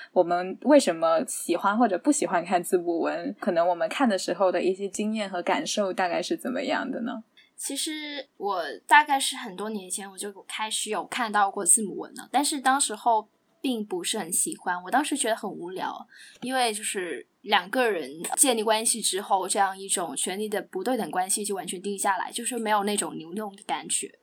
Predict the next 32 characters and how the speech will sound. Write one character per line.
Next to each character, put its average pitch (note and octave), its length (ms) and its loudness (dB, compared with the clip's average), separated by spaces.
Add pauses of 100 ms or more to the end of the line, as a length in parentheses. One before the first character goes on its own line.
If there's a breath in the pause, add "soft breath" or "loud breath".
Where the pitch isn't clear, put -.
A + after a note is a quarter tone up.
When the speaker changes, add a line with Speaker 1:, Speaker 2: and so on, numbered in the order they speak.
Speaker 2:
后 - 220 4
来 G#3+ 120 10
大 B3 120 4
概 A#3 100 0
是 F#3+ 460 0
两 F#3+ 240 0
年 F3 200 -8
前 F#3 300 2
吧， G3+ 160 4
就 A#3+ 140 -2
是 B3 80 -10
看 A#3 340 0
了 F#3 180 -4
小 - 240 4
野 G#3+ 160 0
兽 G#3+ 220 2
的 F#3 100 -2
《沉 F3 340 -6
浮》， F#3 340 -4 (320 loud breath)
当 D4 140 10
时 C#4 180 0
候 C4+ 240 8
是 A3+ 400 0
比 G3+ 160 -10
较 A3+ 200 6
震 G#3 400 2
惊， G3 320 4
而 E3+ 80 -4
且 C4 160 2
是 - 160 -2
有 G3 120 0
点 F3+ 280 -4